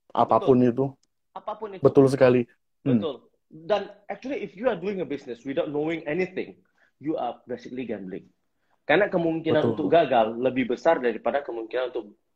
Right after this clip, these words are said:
Speaker 2: uh, apa, successful gitu.
Speaker 1: Betul,
Speaker 2: So,
Speaker 1: betul sekali.
Speaker 2: so I think, uh, in the end, apa yang kita harus,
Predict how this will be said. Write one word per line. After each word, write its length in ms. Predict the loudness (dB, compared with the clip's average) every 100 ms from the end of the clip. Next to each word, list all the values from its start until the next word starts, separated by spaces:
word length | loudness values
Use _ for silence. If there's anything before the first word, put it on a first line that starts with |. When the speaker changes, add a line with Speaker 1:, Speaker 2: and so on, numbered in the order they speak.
| _ _
Speaker 2:
uh, 560 | 0 2 2 2 -2 -6 _ _ _ -18 -18 -20 -16
apa, 320 | -2 -2 -2 -8
successful 460 | -8 -6 -6 -4 -4
gitu. 300 | -4 -6 -10 _ _ _ _ _ _
Speaker 1:
Betul, 320 | 4 6 6
Speaker 2:
So, 160 | 6 4
Speaker 1:
betul 160 | 2 -4
sekali. 260 | -4 -2
Speaker 2:
so 140 | 4 4
I 100 | 6
think, 320 | 4 2 2
uh, 400 | 4 6 6 4 -2 _ _
in 160 | -4 0
the 160 | 0
end, 320 | 2 -2 -6 -12 _ _ _ _
apa 260 | -2 2 2
yang 160 | 0
kita 540 | -4 -2 2 4 2 -4
harus, 560 | -6 -6 -10 -16 -20